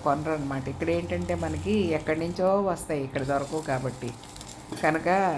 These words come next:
చచ్చినయా బతికినయా మనకు అవసరం లేదు,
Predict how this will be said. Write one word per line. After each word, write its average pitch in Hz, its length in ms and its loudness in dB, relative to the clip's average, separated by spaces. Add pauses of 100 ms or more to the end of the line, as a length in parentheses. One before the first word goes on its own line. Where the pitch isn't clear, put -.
(240)
చచ్చినయా 165 440 0
బతికినయా 170 480 0
మనకు 151 300 0
అవసరం 131 400 0
లేదు, 139 340 0